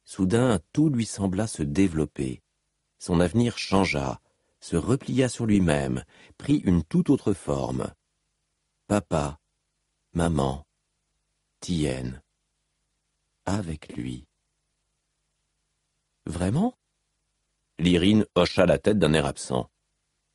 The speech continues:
Même si nous n'allions pas à Carbrandt, je suis sûr que beaucoup de Villaletti nous accueilleraient. La plupart n'ont jamais eu de chirurgien pour s'occuper d'elle.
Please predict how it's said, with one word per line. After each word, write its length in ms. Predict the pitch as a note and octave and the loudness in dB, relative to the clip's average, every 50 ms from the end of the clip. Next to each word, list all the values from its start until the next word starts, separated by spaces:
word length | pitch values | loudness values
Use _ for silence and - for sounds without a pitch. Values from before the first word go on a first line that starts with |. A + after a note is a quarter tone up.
| _ _ _ _ _ _ _ _ _ _ _ _ _ _ _ _ _ _ _ _ _ _ _ _ _ _ _ _ _ _ _ _ _ _ _ | _ _ _ _ _ _ _ _ _ _ _ _ _ _ _ _ _ _ _ _ _ _ _ _ _ _ _ _ _ _ _ _ _ _ _
Même 300 | - D2+ D#2 E2 E2+ D#2 | -4 -2 0 2 0 0
si 180 | C#2+ - - E2+ | -2 -2 0 2
nous 120 | F2+ F#2+ | 2 4
n'allions 380 | F#2+ F2+ F2 F2+ F2+ E2+ D#2+ D#2 | 4 6 6 6 4 4 2 2
pas 260 | - G#2+ G2+ G2 E2+ | 2 2 4 4 4
à 100 | D2 D2 | 2 0
Carbrandt, 680 | - - - A#1+ C#2+ D#2+ E2 G2 A2+ B2 A#2 - - - - _ _ _ _ _ _ | -2 -4 -6 -4 0 2 4 4 4 4 2 0 -4 -10 -20 _ _ _ _ _ _
je 200 | - C#2+ C#2 D2 | -14 -8 -6 -6
suis 220 | C#2+ - - C#2 - | -6 -6 -8 -10 -10
sûr 240 | - - G2 F#2+ - | -4 -2 -2 -2 -2
que 100 | - D#2 | -2 -4
beaucoup 320 | C2+ D2+ D2 - - - | -2 -2 -2 -2 -2 -2
de 80 | C#2+ C#2+ | -2 -4
Villaletti 540 | C2 D2 D2 C#2 C2+ B1+ A#1+ - - - | -4 -4 -4 -4 -4 -4 -6 -6 -4 -2
nous 180 | E2+ E2+ D#2 D2+ | 0 0 0 0
accueilleraient. 600 | F#2+ E2+ - G#2+ A2 A#2 A#2+ C3 A#2+ F#2+ - - _ _ _ _ _ _ _ _ _ _ _ _ _ - | -2 0 0 0 2 2 4 2 2 2 0 -4 _ _ _ _ _ _ _ _ _ _ _ _ _ -4
La 80 | G#2+ | -2
plupart 280 | G#2 - D3 - D#3 C#3+ | 0 0 2 2 4 4
n'ont 120 | B2+ A2+ | 4 4
jamais 240 | F#2+ G2 F2 E2+ E2+ | 4 4 4 4 4
eu 140 | F2+ A#2 - | 4 4 2
de 40 | - | 0
chirurgien 600 | - - F2 D#2+ D2+ C#2 C#2+ C#2 D2+ C#2+ C#2 C#2+ | 0 0 2 2 2 2 0 0 0 0 -2 -2
pour 140 | - - | -4 -6
s'occuper 360 | - - - - - - B1+ A1 | -12 -14 -14 -12 -10 -8 -6 -4
d'elle. 400 | - A#1+ A#1 G1+ G1+ - - | -4 -4 -4 -6 -8 -12 -18